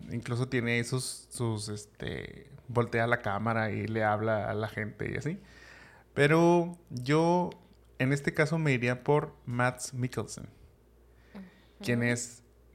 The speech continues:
Speaker 1: Gellert Grindelwald en la de Los secretos de
Speaker 2: Mm,
Speaker 1: Dumbledore,
Speaker 2: ya. Ujú.
Speaker 1: y que también, este, fue Letriff en Casino Royale, que fue el malo ahí de
Speaker 2: Malísimo ese
Speaker 1: ajá.
Speaker 2: señor.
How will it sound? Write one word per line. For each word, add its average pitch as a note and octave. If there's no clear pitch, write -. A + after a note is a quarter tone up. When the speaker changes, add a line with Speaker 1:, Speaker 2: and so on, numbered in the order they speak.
Speaker 1:
Gellert D#3+
Grindelwald B2
en A2+
la A#2+
de G#2+
Los A#2
secretos B2+
de B2+
Speaker 2:
Mm, -
Speaker 1:
Dumbledore, B2
Speaker 2:
ya. G#3+
Ujú. C#4
Speaker 1:
y A2+
que -
también, A#2
este, A2
fue A#2+
Letriff C3
en A2+
Casino B2
Royale, A#2
que -
fue -
el G#2+
malo A2
ahí A2
de A2
Speaker 2:
Malísimo C4
ese A#3
Speaker 1:
ajá. -
Speaker 2:
señor. G3+